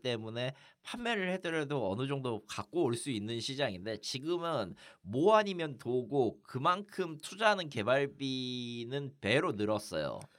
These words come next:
거의 이제 한 타이틀 개발하는데 팔백억, 구백억 들어가는 시점에서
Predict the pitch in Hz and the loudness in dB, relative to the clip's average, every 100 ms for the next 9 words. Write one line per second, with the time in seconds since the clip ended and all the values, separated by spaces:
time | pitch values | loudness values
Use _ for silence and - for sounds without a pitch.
0 | _ _ _ _ _ _ - - 135 202 | _ _ _ _ _ _ -14 2 4 4
1 | 190 147 135 139 127 117 107 92 76 58 | 2 -2 0 2 2 0 -2 -2 -6 -10
2 | - - 208 208 214 208 175 131 110 117 | -14 -8 -8 -4 -4 -2 -4 -2 2 4
3 | 117 104 92 92 - 190 170 139 107 110 | 4 2 -2 -6 -4 -2 -2 -4 -4 0
4 | 110 101 - 101 95 90 82 - 92 78 | 2 0 0 0 2 0 -2 -6 -4 -4
5 | 71 67 69 65 - | -4 -4 -2 -4 -8